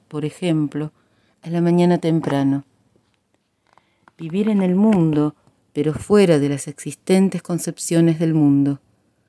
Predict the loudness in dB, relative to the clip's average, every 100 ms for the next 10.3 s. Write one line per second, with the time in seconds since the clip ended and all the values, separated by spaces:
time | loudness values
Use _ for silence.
0 | _ _ -20 -10 -6 -6 -2 -4 -2 -2
1 | -2 -4 -6 -2 0 0 0 0 2 0
2 | -2 -6 -18 _ _ _ _ -10 -6 -6
3 | -6 -8 -8 -10 -6 -2 0 2 2 0
4 | -4 -8 -10 _ _ _ _ _ _ _
5 | _ -4 0 0 -2 -8 -2 2 2 4
6 | 2 2 2 2 2 0 0 -4 2 4
7 | 4 2 2 2 0 -2 -2 0 -2 -4
8 | -10 -12 _ _ _ _ _ _ _ -20
9 | -16 -10 -8 -8 -10 -8 -4 -2 -2 -2
10 | -2 -2